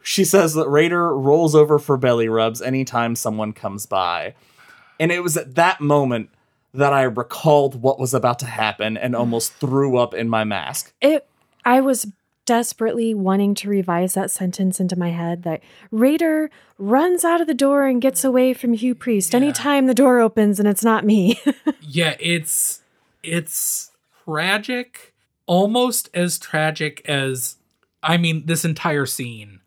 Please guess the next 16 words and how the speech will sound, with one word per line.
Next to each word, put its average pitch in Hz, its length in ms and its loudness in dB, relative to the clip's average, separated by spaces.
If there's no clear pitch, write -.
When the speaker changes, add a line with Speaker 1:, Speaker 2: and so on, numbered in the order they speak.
Speaker 3:
is 139 320 -4
so 135 500 -2
sweet - 720 -10
and 120 760 -4
shows 143 880 0
two 156 240 -6
characters 123 840 -6
that 131 220 -16
care 127 300 -8
each, - 260 -10
about 120 320 -6
each 120 220 -10
other 110 440 -12
so 143 920 -2
much. 110 540 -4
Speaker 1:
Yeah. 92 300 -8